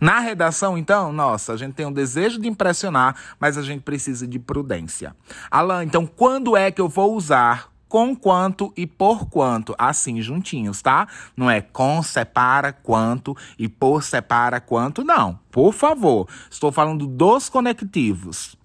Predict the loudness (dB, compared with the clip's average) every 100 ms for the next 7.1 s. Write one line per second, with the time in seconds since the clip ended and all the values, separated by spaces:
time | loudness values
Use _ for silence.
0 | _ 0 2 2 0 -10 _ 0 2 2
1 | 0 -4 0 0 0 -2 -2 -2 -2 -8
2 | _ 2 4 2 2 2 2 0 0 2
3 | -2 -4 _ 0 0 0 -2 -2 -2 -10
4 | -20 -20 0 2 2 2 2 2 -2 _
5 | _ _ _ _ _ _ _ _ _ _
6 | -4 -4 -4 -6 -8 -8 -2 0 0 0
7 | -6